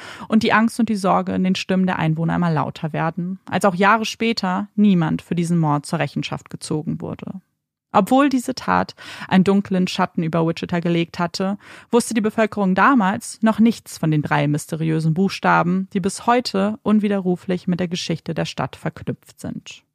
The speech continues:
Es würde vier Jahre dauern, bis auch die Öffentlichkeit von der Existenz dieses gefährlichen Serientäters erfahren würde. Nämlich erst dann,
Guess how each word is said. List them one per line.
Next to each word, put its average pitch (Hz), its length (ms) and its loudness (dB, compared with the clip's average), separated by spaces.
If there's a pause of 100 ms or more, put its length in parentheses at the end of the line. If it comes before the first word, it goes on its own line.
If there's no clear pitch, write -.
(280)
Es 208 80 0
würde 233 140 4
vier 240 300 2
Jahre 175 320 4
dauern, 185 480 -4 (100)
bis 185 180 0
auch 185 220 2
die 196 160 2
Öffentlichkeit 175 800 -2
von 185 180 2
der 180 80 4
Existenz 185 640 0
dieses 175 320 -4
gefährlichen 175 520 0
Serientäters 165 760 -2
erfahren 160 460 0
würde. - 300 -8 (240)
Nämlich 185 240 2
erst - 300 -2
dann, 214 340 4